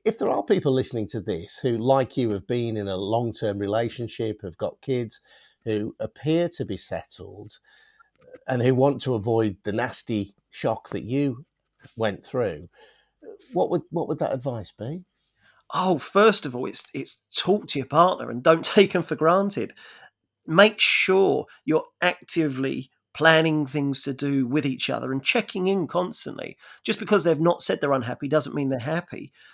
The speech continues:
Speaker 2: So it is about carving that time out and, and making it happen. Not quite scheduling romance, but making sure you are still making 'em aware that you, you love 'em still and giving them those little gifts or thoughtful notes or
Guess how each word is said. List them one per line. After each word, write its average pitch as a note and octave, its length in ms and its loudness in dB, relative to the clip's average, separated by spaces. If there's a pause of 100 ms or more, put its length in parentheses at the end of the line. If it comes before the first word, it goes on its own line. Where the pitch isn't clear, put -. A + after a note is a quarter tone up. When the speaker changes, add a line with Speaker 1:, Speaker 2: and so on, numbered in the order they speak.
Speaker 2:
So E3 160 4
it F#3+ 320 -2
is F#3+ 400 4
about C#3+ 420 2 (420)
carving G3 420 2
that E3 180 2
time D3+ 260 2
out D#3 120 2
and, F#3+ 200 -2 (340)
and G3 220 2
making G3+ 360 4
it F#3+ 140 -2
happen. F#3+ 520 -4 (280)
Not A#3 200 4
quite F#3 300 6
scheduling D3+ 720 0
romance, D3+ 640 0
but - 320 2 (420)
making C#4+ 280 2
sure C4+ 300 2
you G#3 180 2
are B3 160 0
still F3 440 4 (640)
making G#3 320 4
'em G#3 120 6
aware G#3+ 400 4
that - 240 -4 (140)
you, C#3 320 2
you C#3 140 2
love C3 220 2
'em A#2+ 140 -4
still A#2+ 340 -4
and A#2+ 160 -6 (380)
giving A#3 200 4
them F#3+ 100 2
those E3 340 4 (200)
little E3 200 -2
gifts C#3+ 560 -2
or B2 180 -4
thoughtful E3 480 2
notes D3+ 520 2
or B2+ 280 -2